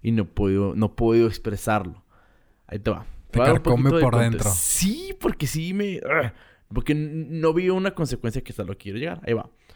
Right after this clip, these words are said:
Speaker 1: Hace un año, creo que lo vi y lo vi hace poquito, un post de un señor que vivía en la calle,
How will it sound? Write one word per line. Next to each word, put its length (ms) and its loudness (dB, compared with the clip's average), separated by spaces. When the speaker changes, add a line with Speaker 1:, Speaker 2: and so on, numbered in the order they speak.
Speaker 1:
Hace 320 2
un 320 2
año, 380 4
creo 180 -6
que 100 -6
lo 120 4
vi 300 2
y 20 4
lo 80 4
vi 60 2
hace 140 -4
poquito, 520 -6
un 140 -8
post 400 -2
de 120 -6
un 300 0
señor 480 2
que 80 -10
vivía 240 -4
en 80 -6
la 100 -6
calle, 400 -2